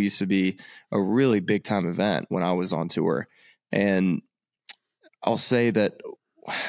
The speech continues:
the seventeenth hole is probably one of the more difficult par threes that we play on tour.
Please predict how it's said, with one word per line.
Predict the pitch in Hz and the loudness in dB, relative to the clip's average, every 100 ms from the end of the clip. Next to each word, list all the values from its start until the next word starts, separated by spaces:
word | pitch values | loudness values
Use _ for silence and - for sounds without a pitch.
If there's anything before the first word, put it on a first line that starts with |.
| - - | -8 -2
the | 101 82 | 0 0
seventeenth | 160 - 123 135 127 - 120 101 | 0 2 2 2 0 2 0 2
hole | 98 87 | 2 2
is | 85 | 0
probably | - 107 107 | 0 2 2
one | 95 98 | 2 2
of | |
the | 92 | 0
more | 95 95 | 0 0
difficult | 92 107 - 101 | -2 -2 -2 -4
par | - 101 | 0 -2
threes | - 98 90 | 0 0 0
that | - | -2
we | 90 | -4
play | - 95 92 | -2 0 0
on | 85 | -2
tour. | 82 98 104 120 | -2 0 0 -2